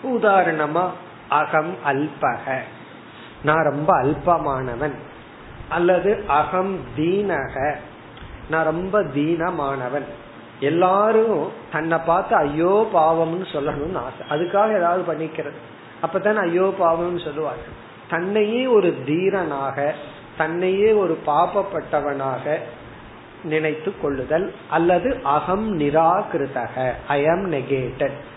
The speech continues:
என்னை எல்லாம் நீக்கி விட்டார்கள், அகம் பகிஷ்கிருதக என்று தனக்குள் இருக்கின்ற ஒரு விதமான ஒரு குறைவான பாவனை தான். இதன் விளைவாக குரோதம், காமம்,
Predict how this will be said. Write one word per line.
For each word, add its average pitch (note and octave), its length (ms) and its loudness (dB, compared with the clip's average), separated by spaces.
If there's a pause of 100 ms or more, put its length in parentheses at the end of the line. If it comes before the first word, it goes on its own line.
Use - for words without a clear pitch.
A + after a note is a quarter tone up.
(120)
என்னை D3 240 -2
எல்லாம் F#3 420 2
நீக்கி F3 340 -2
விட்டார்கள், C#3 720 -4 (320)
அகம் E3 380 0
பகிஷ்கிருதக C#3+ 880 -4 (300)
என்று D3+ 400 4 (800)
தனக்குள் G3 640 0
இருக்கின்ற E3+ 600 0 (120)
ஒரு E3 240 2
விதமான C#3 720 -2 (920)
ஒரு D3 200 2 (320)
குறைவான F3+ 840 4
பாவனை C3+ 640 0
தான். D3+ 240 -4 (680)
இதன் C4 440 2
விளைவாக F#3 840 2 (800)
குரோதம், F3+ 600 2 (100)
காமம், D3+ 560 -2